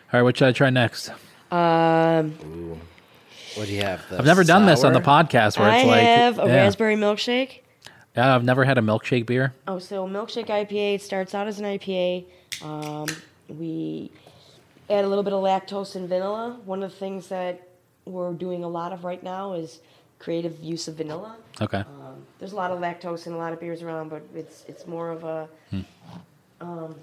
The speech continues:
Speaker 2: just a balancing act for us than to be
Speaker 1: Yeah.
Speaker 2: the star of the show. But that's a style, to
Speaker 1: Hmm.
Speaker 2: cu-, a milkshake style. So then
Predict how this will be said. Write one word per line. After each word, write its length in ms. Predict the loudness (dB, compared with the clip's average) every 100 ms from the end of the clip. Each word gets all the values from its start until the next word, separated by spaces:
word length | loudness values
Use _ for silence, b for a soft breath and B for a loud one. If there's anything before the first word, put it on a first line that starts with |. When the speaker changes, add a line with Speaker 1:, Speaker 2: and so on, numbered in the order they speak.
| -20 _
Speaker 2:
just 180 | -20 -18
a 40 | -12
balancing 880 | -10 -8 -10 -10 -10 -10 -10 -12 -10
act 220 | -10 -8
for 180 | -2 0
us 240 | 0 -4
than 260 | -4 -4 -4
to 120 | -4
be 440 | -4 -4 -4 -8 b -8
Speaker 1:
Yeah. 200 | -6 -6
Speaker 2:
the 60 | -6
star 200 | 0 2
of 40 |
the 80 | 2
show. 240 | 0 0 2
But 80 | 2
that's 180 | 0
a 40 | -2
style, 460 | -2 0 -2 -4 -10
to 80 | -10
Speaker 1:
Hmm. 60 | -8
Speaker 2:
cu-, 60 | -2
a 160 | 0
milkshake 420 | 0 -2 -4 -6
style. 460 | -6 -6 -6 -6 -8
So 160 | -10 -4
then 320 | -2 -2